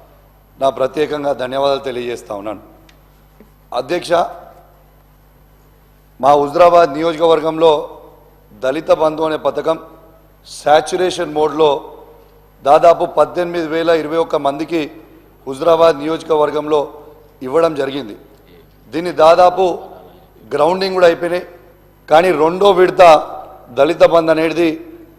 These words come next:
ఆపుతా ఉన్నారు అధ్యక్ష. ఇది దాదాపు రెండు వేల ఎనిమిది వందల మందికి అధ్యక్ష.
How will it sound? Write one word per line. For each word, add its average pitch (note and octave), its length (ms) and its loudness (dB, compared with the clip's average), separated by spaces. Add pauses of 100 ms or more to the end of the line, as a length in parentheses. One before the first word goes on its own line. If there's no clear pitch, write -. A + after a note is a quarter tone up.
(120)
ఆపుతా D3+ 400 6
ఉన్నారు D3 220 2
అధ్యక్ష. B2 300 -6 (800)
ఇది D3+ 120 -4
దాదాపు F3 480 6
రెండు E3+ 320 2
వేల F3+ 260 4
ఎనిమిది E3+ 420 4
వందల E3 240 2
మందికి D3+ 380 -2
అధ్యక్ష. D#3 320 -2